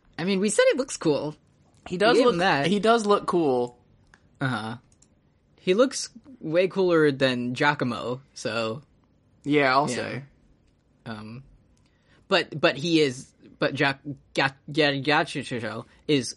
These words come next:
Speaker 1: cooler because of White Ice. Do you get it?
Speaker 2: Mm. It's just gonna suck for Pesci when, like, he's the new guy in hell for, like, fifteen minutes, and then, like, this really hot guy Malone shows up, and then he won't, you know, like,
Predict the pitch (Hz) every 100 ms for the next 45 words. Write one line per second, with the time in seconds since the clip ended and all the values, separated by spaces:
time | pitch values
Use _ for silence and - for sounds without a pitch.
0 | - - 151 160 104 90 113 120 107 107
1 | - 71 69 - - - 67 78 - _
2 | _ _ 156 311 466 427 269 110 50 -
3 | - _ 180 190 277 - 240 180 190 180
4 | - 160 139 151 143 147 127 127 127 127
5 | 120 117 - _ _ - 196 170 170 170
6 | 160 160 143 139 131 143 143 - 135 123
7 | 127 - 143 - 131 131 127 120 127 131
8 | 131 131 131 127 131 123 107 127 123 120
9 | 117 117 117 117 127 120 110 - 107 110
10 | 110 110 117 117 117 113 69 113 120 120
11 | 98 - 120 90 76 71 - -